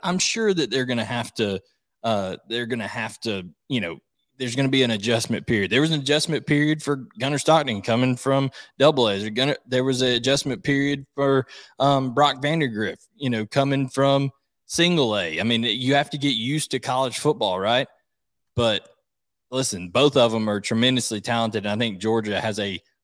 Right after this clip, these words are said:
legitimate shot. I wouldn't, I, if I, if I told, if, if it was pie in the sky, Jed, if it was like, you know, "Hey, this is just something we're not gonna, we don't get paid for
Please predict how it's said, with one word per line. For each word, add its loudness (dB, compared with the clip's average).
legitimate 2
shot. -2
I 0
wouldn't, -2
I, 2
if -4
I, 0
if -2
I 4
told, 4
if, -4
if -2
it -2
was -2
pie 2
in -2
the -2
sky, 0
Jed, -2
if -6
it 4
was -2
like, 0
you 0
know, 0
"Hey, 2
this -2
is -10
just -2
something 0
we're 2
not 0
gonna, -2
we 0
don't 2
get -2
paid -2
for -4